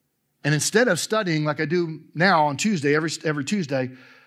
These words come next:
I started going to a sermon house, which was basically a place where you can just download a sermon.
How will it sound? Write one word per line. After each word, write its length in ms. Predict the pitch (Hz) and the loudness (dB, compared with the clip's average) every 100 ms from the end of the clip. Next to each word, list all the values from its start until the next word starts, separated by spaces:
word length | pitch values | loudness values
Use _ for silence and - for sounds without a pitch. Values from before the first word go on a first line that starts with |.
| _ | _
I 120 | 156 | 0
started 340 | 196 - 202 170 | 0 0 -2 0
going 200 | 170 156 | -2 -4
to 120 | 143 | -4
a 60 | 131 | -2
sermon 320 | 202 190 147 | 0 0 0
house, 340 | 135 127 127 | -4 -6 -8
which 140 | 135 139 | -8 -8
was 100 | 120 | -2
basically 360 | 156 151 156 | -2 -2 -4
a 40 | 143 | -6
place 260 | 147 127 | -4 -6
where 100 | 143 | -4
you 140 | 123 139 | -6 -6
can 120 | 147 | -6
just 180 | 135 135 | -8 -4
download 300 | 143 139 131 | -4 -4 -6
a 60 | |
sermon. 360 | 127 156 120 | -8 -8 -14